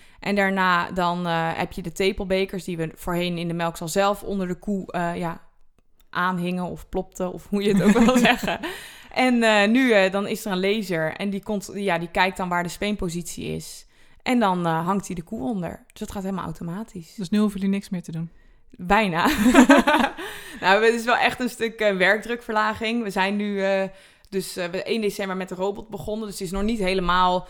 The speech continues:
Speaker 1: we zijn nog niet helemaal in ons rit-, in ons ritme. Ik ben bijvoorbeeld gisteravond, eh, om, eh, zes uur, half zeven vergeten om, eh, de kalfjes te voeren. <laughs>
Speaker 2: Oeps.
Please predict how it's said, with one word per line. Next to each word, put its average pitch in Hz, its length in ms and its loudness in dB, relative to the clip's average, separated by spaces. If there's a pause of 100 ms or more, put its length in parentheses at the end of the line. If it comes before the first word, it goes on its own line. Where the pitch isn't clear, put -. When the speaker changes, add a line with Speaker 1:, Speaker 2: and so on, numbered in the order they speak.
(180)
Speaker 1:
we 175 80 -8
zijn 185 160 2
nog 196 80 0
niet 214 100 -2
helemaal 175 340 0
in 202 80 -6
ons 202 260 -6
rit-, 220 360 -6
in 208 160 -4
ons 196 180 -6
ritme. 214 460 -4 (400)
Ik 185 160 -8
ben 180 160 2
bijvoorbeeld 180 380 -2
gisteravond, 180 880 -2
eh, 170 360 2
om, 175 180 -2
eh, 165 180 0
zes 165 360 -2
uur, 165 280 0
half 165 240 -2
zeven 165 320 -6
vergeten 175 420 -4
om, 160 160 -6
eh, 156 60 -6
de 160 60 -8
kalfjes 226 400 0
te 208 100 -12
voeren. 233 420 -2 (140)
<laughs> 254 120 4
Speaker 2:
Oeps. 190 340 0